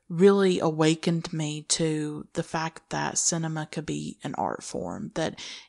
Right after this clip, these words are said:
it could be more than entertainment. But I don't know if there was a specific film in that class that just jolted me,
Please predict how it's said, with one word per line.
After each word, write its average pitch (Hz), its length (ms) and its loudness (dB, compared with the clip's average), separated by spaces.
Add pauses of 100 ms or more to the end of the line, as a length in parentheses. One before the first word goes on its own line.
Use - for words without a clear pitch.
it 196 80 2
could 190 180 4
be 185 120 4
more 175 300 4
than 185 220 0
entertainment. 160 800 -4 (320)
But - 100 -6
I 185 160 -4 (160)
don't 226 300 0
know 190 240 2
if 175 140 -4
there 165 120 -4
was 156 220 -2
a 156 80 -2
specific - 640 2
film 160 540 0
in 190 220 2
that 156 260 -2
class - 640 -6 (600)
that 175 240 2
just 156 280 4
jolted 156 640 2
me, 226 360 -2